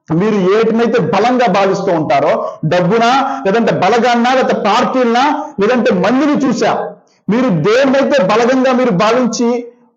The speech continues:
ఓవరాక్షన్ చేస్తున్నారో, ప్రతి దాని గురించి కనుక ప్రార్థన చేస్తే రోడ్డు మీదకి రావాల్సిందే మీరు. చివరికి యేసుక్రీస్తు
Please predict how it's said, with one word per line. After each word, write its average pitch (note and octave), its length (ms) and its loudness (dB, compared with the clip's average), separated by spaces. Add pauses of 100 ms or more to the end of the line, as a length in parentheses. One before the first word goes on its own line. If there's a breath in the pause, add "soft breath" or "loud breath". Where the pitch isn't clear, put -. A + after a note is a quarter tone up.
(120)
ఓవరాక్షన్ B3 680 2
చేస్తున్నారో, G#3 840 0 (960)
ప్రతి F3 340 -2 (200)
దాని G#3+ 280 2
గురించి A3+ 260 0
కనుక G#3+ 240 0
ప్రార్థన G3 320 0
చేస్తే G3 220 0 (120)
రోడ్డు F#3 320 0
మీదకి G3+ 240 0
రావాల్సిందే F3 480 0
మీరు. D3+ 160 0 (100)
చివరికి F#3+ 380 0 (140)
యేసుక్రీస్తు G#3 580 -2